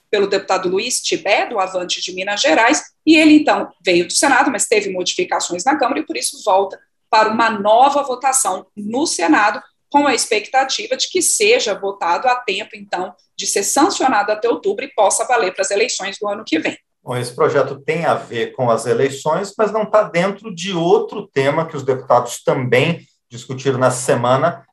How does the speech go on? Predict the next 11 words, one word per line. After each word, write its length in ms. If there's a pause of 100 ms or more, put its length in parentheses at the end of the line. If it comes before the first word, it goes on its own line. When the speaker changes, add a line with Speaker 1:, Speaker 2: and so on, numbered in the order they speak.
(180)
Speaker 2:
que 200
é 300
o 180 (120)
Código 720
Eleitoral. 920 (300)
Os 380
deputados 400
votaram 540
o 100
texto 400
base 800